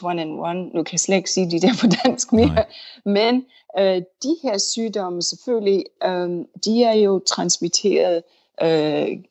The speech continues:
Speaker 1: gennem ofte en inter-, en, en middel,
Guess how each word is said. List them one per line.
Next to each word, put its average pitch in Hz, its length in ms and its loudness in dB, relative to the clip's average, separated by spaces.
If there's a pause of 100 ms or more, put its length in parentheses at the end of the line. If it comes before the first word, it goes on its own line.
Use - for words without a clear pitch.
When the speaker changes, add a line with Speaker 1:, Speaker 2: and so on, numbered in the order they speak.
Speaker 1:
gennem 156 500 0 (180)
ofte 156 720 2
en 143 400 -2
inter-, 143 420 -2
en, 147 360 -4 (440)
en 147 460 -2
middel, 180 440 4